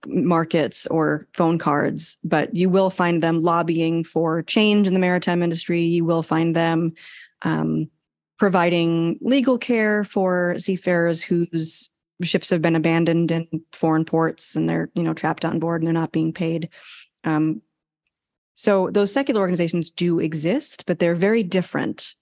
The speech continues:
than the organizations like the missions and the, the maritime ministries. But as a sailor, I didn't experience that because our working conditions were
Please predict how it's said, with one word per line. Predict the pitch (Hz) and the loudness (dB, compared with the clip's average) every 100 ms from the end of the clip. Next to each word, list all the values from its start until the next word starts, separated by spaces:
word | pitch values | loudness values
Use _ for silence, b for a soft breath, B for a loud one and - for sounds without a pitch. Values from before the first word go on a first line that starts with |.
| _ | _
than | 170 170 151 156 165 | -2 0 2 0 -2
the | 180 170 160 160 156 156 - _ _ _ _ _ | -4 0 0 0 -2 -4 -8 _ _ _ _ _
organizations | - 175 170 160 - 160 | -4 -2 0 -2 -2 -4
like | 160 151 | -4 -4
the | 151 | -2
missions | 156 156 - - 160 | 0 -2 -4 -4 -2
and | 165 | -2
the, | - | -4
the | - 147 | -2 0
maritime | 151 151 - 160 | 0 -2 -2 0
ministries. | 160 160 - 170 165 - - b b b b b _ _ _ - | 0 -2 -4 -6 -8 -10 -14 b b b b b _ _ _ 2
But | 196 | 2
as | 185 | 4
a | 180 | 0
sailor, | - 320 339 165 170 185 | 2 2 2 2 0 0
I | 180 | 0
didn't | 180 165 | 0 0
experience | 160 - 175 165 156 - - - | -2 0 0 2 0 -4 -12 -8
that | 165 139 208 - | -2 0 0 0
because | 185 180 175 165 165 - b b b b - | -2 0 0 0 -4 -10 b b b b -2
our | 165 165 165 | 2 2 2
working | 170 202 202 180 | 0 0 0 2
conditions | 180 165 - 170 165 | 2 0 0 0 -2
were | 156 165 160 160 | -2 0 0 -2